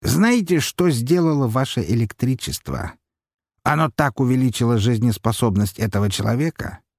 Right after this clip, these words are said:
что он будет жить века". "Века?" "Да. Потребуется сотни лет, прежде чем истощится колоссальная нервная энергия, которой вы его начинили.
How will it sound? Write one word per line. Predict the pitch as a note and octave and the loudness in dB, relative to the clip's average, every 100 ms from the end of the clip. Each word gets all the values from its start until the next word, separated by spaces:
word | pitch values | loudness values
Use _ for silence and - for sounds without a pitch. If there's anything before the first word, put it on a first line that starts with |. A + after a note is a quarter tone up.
| _ _ | _ _
что | - - C#3 - | -10 -2 -2 0
он | - F3+ D#3+ | 0 2 2
будет | B2+ B2+ A2 | 0 0 0
жить | F#2 B2+ E3+ _ - | 2 2 0 _ -2
века". | A2+ C3 - C3+ F2 - _ _ _ _ _ _ _ _ _ _ _ | 2 2 0 -2 -2 -8 _ _ _ _ _ _ _ _ _ _ _
"Века?" | - F3 G3+ G#3 E2+ - _ _ _ _ _ - | 2 2 4 0 -2 -8 _ _ _ _ _ -6
"Да. | D2+ E2+ F#3 _ _ _ _ - | 0 2 0 _ _ _ _ -6
Потребуется | G#2 E3 G3 F#3 F#3 - E3+ | -2 2 4 4 2 2 0
сотни | - E3 F#3 F3 | 2 0 0 0
лет, | F3 D3+ C#3+ - _ | 2 2 0 -6 _
прежде | - C#3 B2 A#2 | -2 0 0 -2
чем | - A#2+ A#2 | -2 0 0
истощится | - A#2 - E3+ E3+ C#3+ | 0 -2 0 -2 0 -4
колоссальная | - B2+ A2 - C#3 D3 C#3+ C#3+ | 0 0 0 0 0 0 2 2
нервная | A#2 B2 B2+ A#2+ A#2+ F2+ | 2 0 0 0 0 0
энергия, | G2 A#2 B2+ A#2 B2 A2+ - | 0 0 0 0 -2 -4 -6
которой | A2 C3 F#3 F#3+ | -2 2 2 2
вы | D3+ E3+ | 2 2
его | G3+ F#3 E3 | 2 2 2
начинили. | F3+ D#3+ D#3 D#3 C#3 C3+ C3+ | 0 -2 0 2 2 2 0